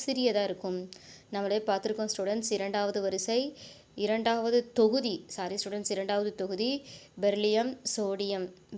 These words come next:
பெர்-, சாரி, பெர்லியம், பெர்லியம், மெக்னீசியம், கால்சியம், ஸ்ட்ரான்சியம், பேரியம், ரேடியம். So, இதுதான் இரண்டாம் தொகுதி. இரண்டாம் தொகுதி என்ன? பெர்லியம், மெக்னீசியம்,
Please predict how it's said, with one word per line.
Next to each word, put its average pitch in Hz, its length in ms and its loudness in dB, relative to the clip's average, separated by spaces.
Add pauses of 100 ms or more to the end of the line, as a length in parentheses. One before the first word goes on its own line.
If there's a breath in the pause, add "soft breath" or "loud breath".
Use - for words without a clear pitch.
பெர்-, 196 240 2
சாரி, 180 380 -4
பெர்லியம், 214 520 2 (640 soft breath)
பெர்லியம், 247 600 4
மெக்னீசியம், 226 800 0
கால்சியம், 220 600 2
ஸ்ட்ரான்சியம், 214 760 0 (160)
பேரியம், 208 580 2 (120)
ரேடியம். 190 440 2 (460 loud breath)
So, 226 180 0
இதுதான் 208 240 0
இரண்டாம் 208 400 0
தொகுதி. 185 460 -4
இரண்டாம் 202 360 -4
தொகுதி 196 260 -4
என்ன? 214 340 0 (520 loud breath)
பெர்லியம், 202 600 2 (640 loud breath)
மெக்னீசியம், 220 840 0